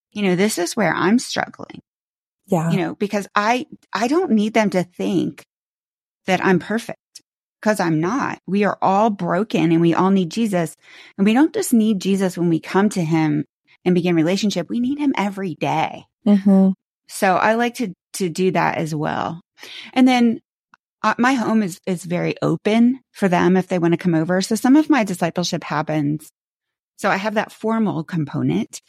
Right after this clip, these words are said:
Speaker 2: Right.
Speaker 1: Um, but some of it happens informally with them just here, hanging out. The girls love to come cook at my house 'cause, like, I have a kitchen.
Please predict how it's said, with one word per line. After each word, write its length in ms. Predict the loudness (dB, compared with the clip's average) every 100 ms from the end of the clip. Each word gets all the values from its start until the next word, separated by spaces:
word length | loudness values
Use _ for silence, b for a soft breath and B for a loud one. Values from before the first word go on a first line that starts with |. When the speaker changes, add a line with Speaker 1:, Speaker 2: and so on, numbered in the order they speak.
| B -2
Speaker 2:
Right. 180 | 2 4
Speaker 1:
Um, 140 | 4
but 160 | 2 2
some 160 | 4
of 80 | 4
it 80 | 2
happens 400 | -2 0 0 2
informally 560 | 0 0 -2 0 2
with 140 | 0 0
them 200 | 2 2
just 240 | -2 -8
here, 300 | -4 -2 -2
hanging 320 | -2 0 2 2
out. 360 | 2 2 0 -6 _ _ _ _ -20 -20 _ _
The 80 | -4
girls 280 | 0 0 0
love 140 | -4
to 80 | -4
come 180 | -2 -2
cook 260 | 0 -2 0
at 80 |
my 140 | 2 2
house 440 | 4 4 4 2
'cause, 220 | -6 -12
like, 160 | -10 -6
I 20 |
have 80 | -4
a 60 | -4
kitchen. 680 | -6 -4 2 4 4 2